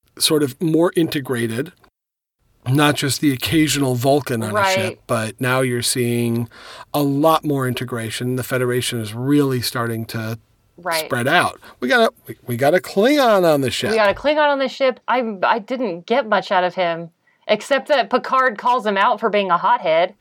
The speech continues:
Speaker 1: Yeah, w-, we'll, we'll get to him. And he, he's about as two-dimensional a character as there is right now. And he becomes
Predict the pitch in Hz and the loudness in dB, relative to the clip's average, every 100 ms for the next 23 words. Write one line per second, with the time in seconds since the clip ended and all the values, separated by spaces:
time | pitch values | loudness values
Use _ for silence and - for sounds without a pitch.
0 | 180 143 220 202 170 170 185 170 214 247 | -12 0 2 2 2 -2 -4 0 2 2
1 | 196 247 175 196 190 - 139 131 110 110 | 2 0 2 0 -2 -4 -4 -4 -6 -8
2 | 123 131 131 135 - - - 120 - - | -6 -6 -6 -8 -12 -18 -16 -14 -14 0
3 | 247 233 185 175 156 - 180 160 147 143 | 2 4 4 2 2 -2 0 2 2 0
4 | - 156 131 143 135 139 131 123 131 120 | -2 -2 -2 -2 -2 -2 0 0 -2 -4
5 | 131 123 135 135 131 139 143 151 170 - | -2 -4 -4 -4 -4 -2 -2 -4 -6 -16
6 | - - - - - 139 - 185 190 185 | -20 -20 -20 -10 -4 -4 -2 0 0 0
7 | - - 151 151 147 131 | -2 0 0 2 0 -2